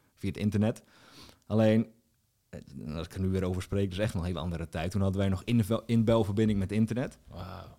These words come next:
Speaker 1: Dus we
Speaker 2: Ja.
Speaker 1: konden alleen maar, ik mocht van mijn ouders alleen maar om zeven uur sa-, na zeven uur 's avonds. Want dan was het dus voordeliger.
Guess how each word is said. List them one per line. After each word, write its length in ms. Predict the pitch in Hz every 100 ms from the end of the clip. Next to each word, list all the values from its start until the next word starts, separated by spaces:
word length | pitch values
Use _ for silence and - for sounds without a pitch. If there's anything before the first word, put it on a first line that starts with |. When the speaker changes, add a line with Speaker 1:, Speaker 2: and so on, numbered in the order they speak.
| _ _ _
Speaker 1:
Dus 120 | 92
we 40 |
Speaker 2:
Ja. 60 | 95
Speaker 1:
konden 220 | 113 107
alleen 200 | 104 117
maar, 120 | 113
ik 80 | 92
mocht 200 | 110 117
van 100 | 110
mijn 120 | 101
ouders 200 | 123 101
alleen 180 | 107 120
maar 100 | 117
om 100 | 98
zeven 320 | 92 113 101
uur 120 | 101 92
sa-, 180 | 123 98
na 220 | 123 123
zeven 320 | 117 110 101
uur 100 | 98
's 100 | -
avonds. 480 | 131 127 87 78 -
Want 120 | 110
dan 80 | 110
was 80 | 104
het 80 | 101
dus 120 | 95
voordeliger. 720 | - 101 110 139 101 82 71